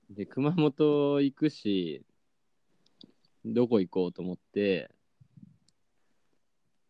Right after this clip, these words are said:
まあ、何が思い浮かぶかっていうと、熊本城とユラックスなのよね。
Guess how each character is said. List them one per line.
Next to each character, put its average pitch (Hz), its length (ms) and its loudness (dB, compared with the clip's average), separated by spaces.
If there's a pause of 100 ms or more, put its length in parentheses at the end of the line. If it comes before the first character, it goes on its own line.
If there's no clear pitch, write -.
(760)
ま 95 120 -4
あ、 90 40 -4
何 180 300 2
が 101 100 0
思 95 220 -4
い - 20 -4
浮 90 40 -6
か 95 100 -2
ぶ 90 80 -2
か - 100 -10
っ 87 40 -10
て - 100 -10
い - 20 -12
う - 20 -14
と、 - 80 -8
熊 113 300 -2
本 113 320 0
城 98 220 -2
と 123 120 -2
ユ 92 140 0
ラ 107 140 0
ッ - 20 -18 (140)
ク - 80 -14
ス - 340 -18
な 64 140 -18
の 57 100 -20
よ - 80 -20
ね。 131 220 -16